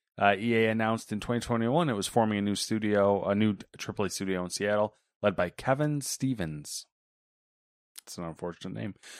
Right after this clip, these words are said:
Who is the former V P and studio head of Monolith Productions.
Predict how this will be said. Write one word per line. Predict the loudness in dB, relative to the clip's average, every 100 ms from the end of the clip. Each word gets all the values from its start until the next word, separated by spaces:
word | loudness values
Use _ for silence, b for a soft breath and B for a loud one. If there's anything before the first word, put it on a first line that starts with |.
| B
Who | 6
is | 8
the | 8
former | 8 8 8 8
V | 6 4
P | 0 0
and | 0
studio | 0 2 4 6 4
head | 4 4
of | 2
Monolith | 2 2 2 -2 -4
Productions. | -4 0 0 -2 -8 -8 -12